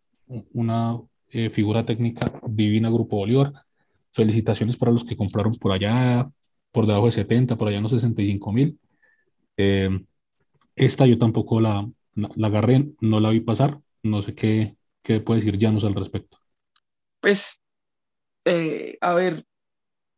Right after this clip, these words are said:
Speaker 2: hace parte del portafolio, mm,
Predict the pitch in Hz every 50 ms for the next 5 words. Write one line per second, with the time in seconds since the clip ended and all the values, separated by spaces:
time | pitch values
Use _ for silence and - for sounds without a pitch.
0 | _ _ - 190 190 233 220 - - 233 233 226 - - 254 262 247 254 - 233
1 | - - - 170 147 - - 233 254 269 277 262 294 302 294 294 269 - 202 190
2 | 196 196 190 185 180 175 175 175 175 175 175 175 175 165